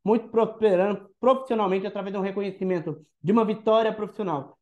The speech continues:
né? Alguns de vocês, de repente, estavam querendo uma promoção, ou estavam querendo conseguir um emprego, ou estavam querendo abrir seu próprio negócio. Não sei qual que é exatamente a energia, mas tudo vem também através de uma nova ideia, tá? É, presta atenção, tem novos começos aqui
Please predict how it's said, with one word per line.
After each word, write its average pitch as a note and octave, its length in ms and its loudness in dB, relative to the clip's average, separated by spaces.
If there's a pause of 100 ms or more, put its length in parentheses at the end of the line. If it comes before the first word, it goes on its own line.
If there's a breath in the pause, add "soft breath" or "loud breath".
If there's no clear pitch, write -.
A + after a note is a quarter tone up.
né? G#3 160 2
Alguns G3+ 280 2
de G3+ 60 -4
vocês, F#3 200 -8
de G3 60 -4
repente, G3 200 -4
estavam G3 200 -6
querendo F3+ 440 -6 (100)
uma F3 100 -4
promoção, E3 460 -2
ou F#3+ 40 0
estavam F3 200 -6
querendo F3 220 -6
conseguir D#3+ 300 -6
um C#3 40 -2
emprego, F#3+ 580 0
ou A3 80 2
estavam G#3+ 240 -2
querendo F#3 340 -6
abrir E3 240 -4
seu E3 100 -10
próprio D#3 220 -8
negócio. G3 640 2 (1080)
Não F#3 240 -6
sei G3 160 -4
qual G#3 220 -2
que G3+ 140 -6
é G3+ 80 -2
exatamente G3 420 -6
a G#3 40 -6
energia, E3 380 -4 (160)
mas F3+ 200 -4
tudo G#3 240 -2
vem F#3 180 -6
também F#3 240 -6
através F#3 340 -6
de F#3 60 -6
uma F#3 100 -4
nova F#3 200 -2
ideia, F3+ 340 0
tá? G3 320 -2 (200)
É, D#3 120 -10
presta A3 340 -2
atenção, F#3+ 420 -4
tem F#3+ 140 -6
novos F#3+ 320 -2
começos F#3+ 460 -6
aqui G3+ 320 -8